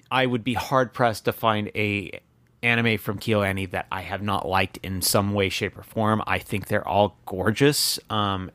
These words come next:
I believe that they just max out their sakuga.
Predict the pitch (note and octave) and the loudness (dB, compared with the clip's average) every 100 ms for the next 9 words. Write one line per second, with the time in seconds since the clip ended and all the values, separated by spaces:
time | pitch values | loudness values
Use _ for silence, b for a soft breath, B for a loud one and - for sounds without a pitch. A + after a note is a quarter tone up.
0 | - F#2+ F#2 F#2 - G2+ G2 G2 - F#2+ | -6 0 0 -2 -4 -2 2 0 0 -6
1 | - G2+ F2+ - - A#2 G#2+ - - - | 0 2 2 -4 -8 -4 -4 -4 -8 -20
2 | - - G#2+ A2+ A#2 A#2 - - - F#2 | -20 -10 -4 0 2 0 -2 -4 0 0
3 | F#2+ - - G#2 G2 - F#2+ - G2+ G#2 | -2 -6 -2 -2 -2 -2 -2 -2 2 2
4 | G#2 | 2